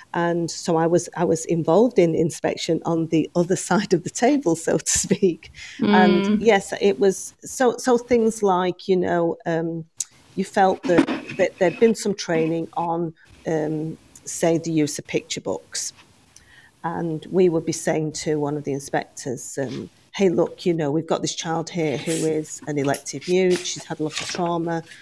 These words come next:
Speaker 1: We're using these picture books and it's really helping. And she's now starting to, to say words and, you know, we're really
Speaker 2: Mm.
Speaker 1: delighted."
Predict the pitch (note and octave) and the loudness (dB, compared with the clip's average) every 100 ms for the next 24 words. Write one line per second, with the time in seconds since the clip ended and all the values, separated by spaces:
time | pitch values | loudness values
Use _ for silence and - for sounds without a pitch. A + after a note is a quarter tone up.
0 | - - E3 F3+ F3+ F3+ E3 D3+ - - | -16 -4 2 4 4 2 2 -2 -4 -8
1 | - - D#3 D#3 - E3+ F#3+ - F3+ E3 | -8 -6 -6 -6 -6 -4 -4 -2 -2 -2
2 | D#3+ E3+ D#3 - E3 F3 F3 - F3 E3+ | -2 -4 -6 -8 -6 -6 -6 -8 -6 -6
3 | E3 - E3+ D#3 - D3+ D3+ - E3 D#3+ | -6 -6 -6 -4 -6 -10 -8 -6 -6 -6
4 | _ _ _ _ _ - F3+ - D#3 D#3+ | _ _ _ _ _ -8 -8 -4 0 0
5 | D#3 - _ - D#3 F3 D#3 F3+ A3 A3 | 0 -6 _ -14 2 4 4 4 2 -2
6 | - D#3+ D#3+ - _ F3 E3+ D3+ E3+ G#3+ | -4 -2 -4 -12 _ -4 -2 -2 2 4
7 | G#3 G3+ G3+ G#3 G3+ G3+ - G3 F#3 | 4 4 4 4 2 0 -6 -8 -8